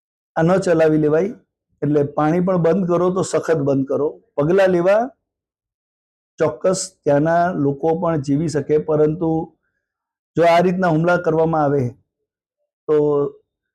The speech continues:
શક્તિ વગર, સત્તા વગર કશું થાય નહીં અને યુદ્ધ કરવું એના કરતાં water diplomacy is a better option. જો પાણી બંધ કરવામાં આવે, સખ-, સખત શબ્દમાં બંધ કરવામાં આવે તો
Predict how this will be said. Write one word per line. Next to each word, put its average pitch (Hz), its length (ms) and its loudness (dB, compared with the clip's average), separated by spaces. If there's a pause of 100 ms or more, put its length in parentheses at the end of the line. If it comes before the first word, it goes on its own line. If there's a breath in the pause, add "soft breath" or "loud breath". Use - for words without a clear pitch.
(280)
શક્તિ - 420 -4
વગર, 165 540 0
સત્તા - 500 -2
વગર 156 360 0
કશું 156 380 -4
થાય 147 200 0
નહીં 139 320 -2 (200)
અને 151 160 0
યુદ્ધ 160 380 0
કરવું 160 420 0
એના 151 200 0
કરતાં 156 280 -4
water 143 280 -2
diplomacy 139 520 -2
is 135 100 -2
a 139 60 0
better 135 260 -2
option. 143 340 0
જો 151 100 0
પાણી 151 300 0
બંધ 170 220 0
કરવામાં 151 400 0
આવે, 143 180 -2
સખ-, - 380 -8
સખત 180 360 -4 (200)
શબ્દમાં 165 340 -2
બંધ 156 200 0
કરવામાં 139 360 0
આવે 123 180 -6 (920)
તો 160 420 2